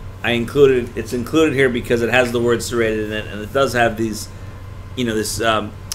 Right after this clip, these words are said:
kind of sawtooth internal contour, which defines the gr-, serrated growth pattern.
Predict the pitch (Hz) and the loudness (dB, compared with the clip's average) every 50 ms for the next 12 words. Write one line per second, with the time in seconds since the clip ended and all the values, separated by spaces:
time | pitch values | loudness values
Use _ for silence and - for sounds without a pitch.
0 | - - - 127 117 110 - - 156 143 135 131 - - 135 120 - - - 123 | -10 -4 -2 -2 -2 0 2 6 8 8 8 6 4 2 0 0 -2 -2 -4 -4
1 | 113 - - 117 107 98 101 - 139 143 143 135 - - 117 113 110 104 104 101 | -4 -2 -2 -2 -2 -2 2 4 6 6 6 4 2 2 2 2 4 2 0 0
2 | 101 - 104 98 - 123 117 120 120 120 117 107 - - - - - - - - | -2 -4 -8 -2 4 6 6 6 6 4 0 -2 -4 -8 -12 -14 -14 -14 -14 -14
3 | - - - - - - 117 104 101 117 - 131 120 - 95 - 104 - - 123 | -14 -14 -14 -10 -4 -2 -2 -2 -2 -4 -6 -6 -6 -6 -6 -6 -4 0 4 6
4 | 120 117 107 104 98 104 135 139 139 135 - - 104 101 101 98 95 98 98 | 6 8 6 6 4 4 4 4 4 4 2 2 4 6 6 4 2 0 -2